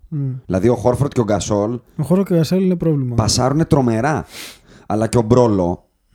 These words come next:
Speaker 2: έτσι, με το Γιάννη στο παρκέ, δεν είναι εύκολο το πικ του Γιάννη με τον Μπρόλο. Ο Embiid δεν έχει τα πόδια και δεν έχει και τη θέληση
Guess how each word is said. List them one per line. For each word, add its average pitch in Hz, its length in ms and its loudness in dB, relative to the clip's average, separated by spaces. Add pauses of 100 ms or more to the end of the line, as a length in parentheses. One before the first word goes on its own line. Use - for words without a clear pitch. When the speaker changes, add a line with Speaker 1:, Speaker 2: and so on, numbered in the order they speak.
(200)
Speaker 2:
έτσι, 104 500 -2
με 107 180 2
το 110 160 2
Γιάννη 123 380 0
στο 143 140 -4
παρκέ, 90 480 -6 (600)
δεν 151 140 0
είναι 208 160 2
εύκολο 113 340 -2
το - 100 -6
πικ 101 240 -4 (720)
του 113 80 0
Γιάννη 98 280 0
με 90 60 -2
τον 85 100 -4
Μπρόλο. 82 420 -2 (200)
Ο 98 120 0
Embiid 104 280 0 (120)
δεν 147 220 -2
έχει 180 140 -4
τα 143 140 -4
πόδια 90 340 -4
και 120 160 -4
δεν 160 220 -2
έχει 165 100 -2
και - 120 -10
τη - 80 -10 (100)
θέληση 147 600 -2